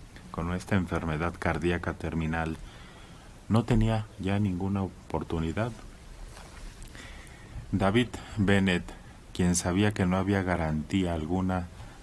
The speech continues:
de que la cirugía funcionara, era morir o hacer este trasplante. Quería vivir. Sabía que había pocas posibilidades, pero era la última opción.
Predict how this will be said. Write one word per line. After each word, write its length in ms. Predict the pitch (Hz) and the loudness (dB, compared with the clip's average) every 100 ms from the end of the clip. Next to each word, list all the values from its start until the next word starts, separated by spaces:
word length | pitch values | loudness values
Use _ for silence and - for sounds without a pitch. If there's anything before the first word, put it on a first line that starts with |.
| 90 | 0
de 220 | 87 85 | 2 2
que 160 | 90 | 2
la 120 | 82 82 | 2 2
cirugía 540 | - 82 80 107 104 | 2 2 2 4 2
funcionara, 1000 | - 95 87 85 80 80 90 87 87 85 - - - | 2 2 2 0 -2 2 2 4 2 0 -8 -10 2
era 320 | 120 131 123 - | 6 6 4 4
morir 480 | 95 98 104 160 220 - - - - - | 6 8 8 6 2 -4 -18 -20 -8 4
o 120 | 95 | 8
hacer 300 | 95 - 117 | 8 6 4
este 440 | 113 - 113 98 101 - | 2 2 4 2 0 -2
trasplante. 840 | 95 85 - 95 92 85 85 73 - - - - - - - - | 0 0 0 4 4 4 0 -2 -6 -18 -18 -18 -20 -20 -20 2
Quería 340 | 98 92 117 165 | 6 8 8 8
vivir. 480 | 131 92 107 139 - - - - - - - - | 6 6 4 4 -2 -10 -14 -14 -14 -16 -18 -12
Sabía 480 | - - 90 95 113 | -2 4 6 6 2
que 100 | - | 2
había 280 | 98 90 101 | 2 4 2
pocas 400 | - 101 - 101 | 2 2 2 -2
posibilidades, 1000 | - 92 85 85 80 82 90 92 87 85 | 0 -2 2 2 2 2 2 2 0 -2
pero 260 | - 90 95 | 2 4 4
era 180 | 98 92 | 4 4
la 260 | 85 85 - | 6 4 2
última 680 | 101 110 107 107 104 98 87 | 2 4 2 2 2 4 4
opción. 680 | 82 - - 117 113 90 | 2 0 4 6 6 4